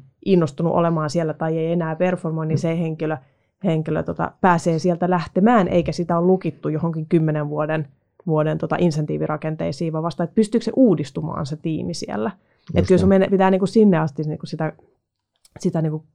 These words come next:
Speaker 1: kaivaa, ja onko se niinku toimiva tiimi niin, että siellä on osaamista eri näkökulmista, jotka täydentää toisiaan, ja, ja tota,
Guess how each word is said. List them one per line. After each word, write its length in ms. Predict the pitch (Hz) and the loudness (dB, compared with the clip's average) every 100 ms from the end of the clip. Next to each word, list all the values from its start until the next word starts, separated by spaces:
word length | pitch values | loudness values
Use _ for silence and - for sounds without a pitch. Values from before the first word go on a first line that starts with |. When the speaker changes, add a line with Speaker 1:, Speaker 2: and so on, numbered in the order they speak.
| _ | _
Speaker 1:
kaivaa, 340 | 185 170 160 | 4 4 2
ja 100 | 170 | 2
onko 140 | 180 180 | 0 0
se 100 | 185 | -2
niinku 180 | 175 180 | -2 0
toimiva 480 | 226 220 202 165 185 | 4 6 6 2 -2
tiimi 380 | 185 180 165 | 0 0 0
niin, 260 | 165 170 165 | -2 -2 -6
että 220 | 160 - | -8 -8
siellä 240 | 160 170 180 | -4 0 2
on 140 | 170 - _ - | 0 -6 _ -2
osaamista 500 | 180 170 160 135 - - | 0 2 0 -4 -8 -2
eri 200 | 170 160 | 0 0
näkökulmista, 600 | 156 151 - 156 156 156 | -2 -6 -6 -6 -4 -6
jotka 280 | 151 - - _ _ _ - | -6 -8 -10 _ _ _ -4
täydentää 440 | 151 156 160 165 | 0 0 -2 -6
toisiaan, 680 | 165 165 156 175 - - - | -4 -4 -4 -4 -4 -4 -4
ja, 140 | - - _ _ _ _ | -6 -10 _ _ _ _
ja 160 | 156 139 | -6 -6
tota, 460 | - - - 151 | -12 -14 -6 -6